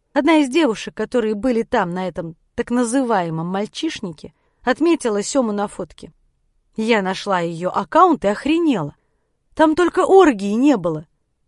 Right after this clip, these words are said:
Или просто они её не запечатлели». Когда я показала фотографию Мурзину, знаешь, что он сделал? — прикрикнула я от злости, вспоминая тот самый день. «Удиви», —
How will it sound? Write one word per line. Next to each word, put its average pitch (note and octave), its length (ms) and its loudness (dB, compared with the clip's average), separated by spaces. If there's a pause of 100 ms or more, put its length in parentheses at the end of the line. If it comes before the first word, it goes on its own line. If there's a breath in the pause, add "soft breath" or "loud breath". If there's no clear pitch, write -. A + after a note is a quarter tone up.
(180)
Или D4 160 2
просто C4+ 320 2
они A3+ 240 0
её G3+ 160 -4
не G3+ 160 -2
запечатлели». F#3 920 -6 (440)
Когда G#3+ 280 4
я F#3+ 60 6
показала G3 520 0
фотографию G3+ 640 -2
Мурзину, G#3 460 -4
знаешь, C4+ 280 -2
что - 140 -2
он D4 140 4
сделал? — F3+ 580 -6 (460)
прикрикнула A#3+ 640 -4
я G3 220 -4
от F#3+ 100 -8
злости, C#4+ 340 -6
вспоминая G#3 540 -4
тот G3 160 -8
самый F#3+ 320 -6
день. E3 260 -10 (920)
«Удиви», — E3+ 680 -8